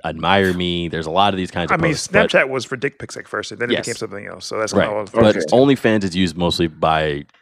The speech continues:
Speaker 1: for this kind of stuff.
Speaker 3: Sure. Uh, well, m-,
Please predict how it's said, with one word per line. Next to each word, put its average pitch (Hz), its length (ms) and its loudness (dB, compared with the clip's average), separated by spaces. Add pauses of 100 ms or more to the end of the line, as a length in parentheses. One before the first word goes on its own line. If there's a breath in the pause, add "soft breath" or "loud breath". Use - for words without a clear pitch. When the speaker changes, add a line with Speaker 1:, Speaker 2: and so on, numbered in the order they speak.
(160)
Speaker 1:
for - 340 -4 (180)
this - 220 -6
kind 62 200 -6
of - 320 -16
stuff. - 420 -10 (100)
Speaker 3:
Sure. - 400 2 (760 loud breath)
Uh, 113 380 6 (200)
well, 135 480 6 (680)
m-, 131 160 -6